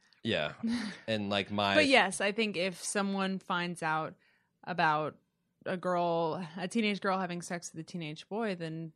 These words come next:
Speaker 2: those same things are going to play out.
Speaker 1: Yeah. Uh,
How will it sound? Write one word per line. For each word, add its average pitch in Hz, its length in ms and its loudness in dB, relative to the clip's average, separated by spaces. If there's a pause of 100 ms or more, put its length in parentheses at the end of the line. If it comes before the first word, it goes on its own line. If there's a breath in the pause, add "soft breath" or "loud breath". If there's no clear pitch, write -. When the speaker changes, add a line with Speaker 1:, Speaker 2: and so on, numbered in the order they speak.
(120)
Speaker 2:
those - 580 -6
same 175 800 -6 (540)
things 185 260 -2
are 175 60 -6
going 151 260 -6
to 147 60 -10
play 151 260 -6
out. 165 320 -6 (220)
Speaker 1:
Yeah. 82 200 -6 (1080 soft breath)
Uh, 120 360 4